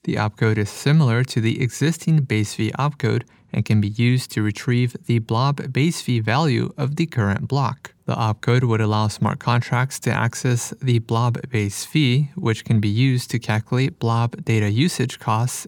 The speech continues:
and facilitate the implementation of Blob gas futures for smoothing out Blob data costs. The proposal is currently open for feedback on the Ethereum Magicians Forum.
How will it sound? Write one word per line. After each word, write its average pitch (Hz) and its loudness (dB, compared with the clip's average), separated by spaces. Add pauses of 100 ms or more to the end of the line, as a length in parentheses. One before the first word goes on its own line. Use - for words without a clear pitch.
and 120 2
facilitate 117 0
the 120 0
implementation 113 2
of 127 -4
Blob 123 0
gas 107 0
futures 127 -2 (240)
for 131 0
smoothing 135 4
out 110 0
Blob 110 2 (100)
data 104 0
costs. - -4 (320)
The 135 -10
proposal 113 -2
is - -4
currently 123 2
open 117 0
for 107 -2
feedback 127 0
on 123 -2
the 147 2
Ethereum 120 2
Magicians 104 0
Forum. 127 0